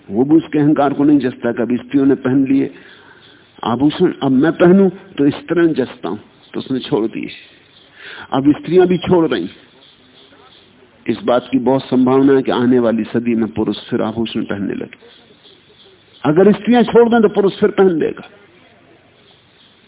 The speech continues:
स्त्रियां छोड़ रही हैं आभूषण, पश्चिम में तो स्त्रियां छोड़ रही हैं,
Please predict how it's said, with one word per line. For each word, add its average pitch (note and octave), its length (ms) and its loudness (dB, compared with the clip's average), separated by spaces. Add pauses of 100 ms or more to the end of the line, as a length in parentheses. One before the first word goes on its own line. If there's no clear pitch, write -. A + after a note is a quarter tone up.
(2250)
स्त्रियां E3 380 2
छोड़ B3 380 0
रही A#2+ 240 0
हैं G#2+ 60 -2
आभूषण, E2 400 -6
पश्चिम A#2+ 380 -8
में D3 100 -2
तो C#3+ 140 -4
स्त्रियां D#3 340 -4
छोड़ - 400 -6
रही - 220 -8
हैं, - 140 -20